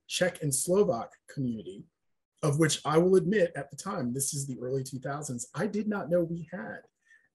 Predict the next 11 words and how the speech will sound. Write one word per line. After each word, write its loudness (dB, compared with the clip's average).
a 4
significant 2
Czech 0
and -2
Slovak -4
community. -2
So 10
as 4
she's 0
telling -2
me, -6